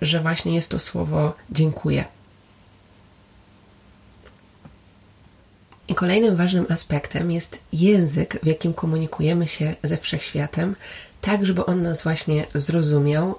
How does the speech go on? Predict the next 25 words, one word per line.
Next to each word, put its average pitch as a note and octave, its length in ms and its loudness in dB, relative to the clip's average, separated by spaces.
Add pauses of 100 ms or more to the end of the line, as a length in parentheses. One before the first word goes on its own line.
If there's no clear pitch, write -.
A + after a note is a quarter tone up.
wysłuchał D#3 640 0 (100)
i F#3 120 2
odpowiedział E3 880 2 (100)
na D#3 220 2
te D3+ 140 -2
nasze D3 440 0 (100)
modlitwy. C#3 600 0 (1200)
I E3+ 40 2
wyobraźmy F3+ 540 0
sobie, E3 360 4
że G#3 80 0
na E3+ 100 0
przykład - 340 -4
przed D#3 240 -2
nami E3+ 280 0
stoi D#3 320 0
osoba, D3 420 0
która - 240 0
mówi F#3 380 2 (320)
tylko B3 260 2
i G3 60 6
wyłącznie E3+ 400 0
w - 20 0
języku D3+ 580 2
hiszpańskim, - 720 -4